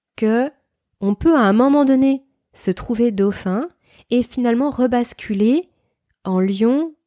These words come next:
ou en loup. En ours, peut-être un peu plus difficile, je sais pas. Et à l'inverse, je pense qu'on peut très facilement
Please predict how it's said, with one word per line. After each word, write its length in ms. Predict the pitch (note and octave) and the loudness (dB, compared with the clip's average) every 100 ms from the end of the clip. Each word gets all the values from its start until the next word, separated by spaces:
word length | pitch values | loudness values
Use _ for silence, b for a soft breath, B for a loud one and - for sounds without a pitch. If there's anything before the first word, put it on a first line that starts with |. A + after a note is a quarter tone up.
| - | -8
ou 260 | A3+ A3 - | -8 -8 -8
en 480 | F3+ F3 E3+ E3 E3 | -6 -4 -4 -4 -4
loup. 280 | E3 G3 F#4+ - _ _ _ _ _ _ | -2 0 0 -2 _ _ _ _ _ _
En 200 | E3+ F3 | -6 -2
ours, 400 | A3+ C4+ - - - | 0 -2 -4 -12 -14
peut-être 300 | - F3+ - | -6 -6 -4
un 60 | F3 | -8
peu 120 | F#3 | -8
plus 160 | - G3 | -8 -6
difficile, 540 | F3+ - - F#3+ A3+ | -6 -8 -8 -8 -8
je 120 | G#3+ | -8
sais 160 | F3 E3 | -10 -8
pas. 260 | F3 C4 _ B B B | -8 -10 _ B B B
Et 120 | A3 | 0
à 80 | G#3 | 2
l'inverse, 400 | A3+ A#3+ E4+ D4 | 2 2 0 0
je 140 | G#3 G#3 | 0 -2
pense 320 | A#3+ B3 - | -2 -4 -6
qu'on 140 | G#3 | -6
peut 120 | F#3+ | -6
très 200 | - C4+ | -4 -2
facilement 560 | B3+ A#3 - A3 A3+ | -2 -4 -4 -2 0